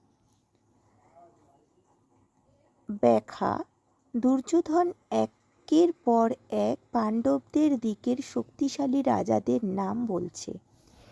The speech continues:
এই নামগুলো বলার মাধ্যমে সে যেন নিজেই নিজেকে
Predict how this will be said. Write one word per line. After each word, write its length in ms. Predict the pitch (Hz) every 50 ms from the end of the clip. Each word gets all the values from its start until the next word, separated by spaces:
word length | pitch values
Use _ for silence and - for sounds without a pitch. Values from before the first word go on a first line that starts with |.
| - _ _ -
এই 340 | - 247 240 254 302 440 403
নামগুলো 760 | 330 269 226 208 196 196 196 196 202 196 190 208 220 262 349 _ _ _ _ _ _ - 233
বলার 460 | 220 220 220 220 226 247 262 349 427
মাধ্যমে 760 | 359 285 240 220 185 - - - - 190 180 180 185 190 226 - _ _ _ _ _ _
সে 380 | - - - - 269 277 302 294
যেন 320 | - 294 302 294 302 302
নিজেই 640 | 285 254 240 240 233 220 - - 262 277 302 311 311
নিজেকে 480 | 302 269 240 226 233 220 - 247 247